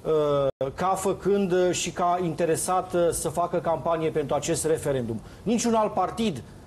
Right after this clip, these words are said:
nu și-a exprimat oficial interesul de a participa la campania pentru referendum. Altfel, din gură,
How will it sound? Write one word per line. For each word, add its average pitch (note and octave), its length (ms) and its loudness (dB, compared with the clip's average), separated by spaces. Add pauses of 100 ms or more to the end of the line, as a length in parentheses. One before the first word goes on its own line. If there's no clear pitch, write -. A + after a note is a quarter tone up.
nu F#3 120 0
și-a F#3 320 2
exprimat F3 520 0
oficial F3 540 0
interesul D#3 680 0 (220)
de F3 320 2 (220)
a E3 80 -2
participa D#3+ 840 0 (160)
la D#3 500 2 (320)
campania E3 540 0
pentru D#3+ 300 0
referendum. C#3+ 600 0
Altfel, A#3+ 400 2
din G3+ 260 2
gură, A3+ 380 2